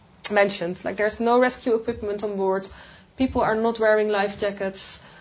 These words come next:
Um, a boat, like, a tube can deflate any moment. Like, uh, it can look perfectly fine, and a second later, like, like, it, the tube can explode and there will be a hundred and fifty people in the water, uh, that usually cannot swim.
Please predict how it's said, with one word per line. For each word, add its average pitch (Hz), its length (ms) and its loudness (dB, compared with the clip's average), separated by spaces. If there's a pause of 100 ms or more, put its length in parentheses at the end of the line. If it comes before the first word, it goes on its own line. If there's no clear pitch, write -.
(140)
Um, 190 560 -2 (640)
a 233 80 0
boat, 240 420 6
like, 220 160 -2
a 233 40 0
tube 302 280 -2
can 233 220 2
deflate 226 480 4
any 233 180 2
moment. 208 480 2
Like, 208 160 2
uh, 208 240 0
it 202 180 0
can 254 220 6
look 262 160 4
perfectly 269 400 2
fine, 214 460 2
and 208 280 0 (720)
a 220 80 2
second 254 320 2
later, 240 400 4
like, 208 180 0 (200)
like, 214 200 2
it, - 320 -4
the 214 120 4
tube 277 280 2
can 233 200 -2
explode 233 500 4
and 214 160 -2
there 202 100 2
will 208 120 6
be 220 100 2
a 208 80 4
hundred 220 240 0
and 208 100 -2
fifty 247 280 -4
people 233 320 -2
in 208 80 -2
the 196 80 -2
water, 190 400 2 (440)
uh, 190 220 -2
that 196 320 -2
usually 208 300 -4
cannot 202 340 -4
swim. 190 560 -2